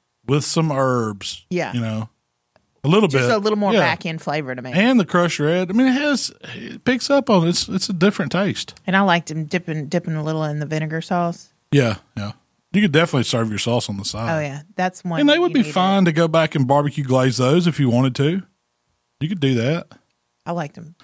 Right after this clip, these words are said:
Speaker 1: I don't know what the
Speaker 2: Like
Speaker 1: sausage
Speaker 2: fire.
Speaker 1: season, now I hadn't played with this. Like, sausage season is like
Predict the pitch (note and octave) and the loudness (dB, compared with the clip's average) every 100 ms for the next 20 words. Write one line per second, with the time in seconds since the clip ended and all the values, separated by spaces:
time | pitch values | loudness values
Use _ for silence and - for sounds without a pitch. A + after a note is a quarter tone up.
0 | _ D#3 G3 F#3 F#3 E3+ F3 D3 - E3+ | _ 2 4 6 6 4 2 0 0 0
1 | E3 D#3+ D#3 E3+ E3+ D3 C3 C3 C#3+ C#3+ | 0 -2 -2 2 2 2 2 2 2 0
2 | D#3 D3+ B2+ C#3+ D#3+ C#3 - A2+ F#2+ C3+ | 0 -2 -2 0 0 0 -2 -4 -4 -2
3 | C3 C3 - C3+ C3 A#2+ A2 B2 A#2+ - | -2 -2 -2 -2 0 0 0 -2 -2 -10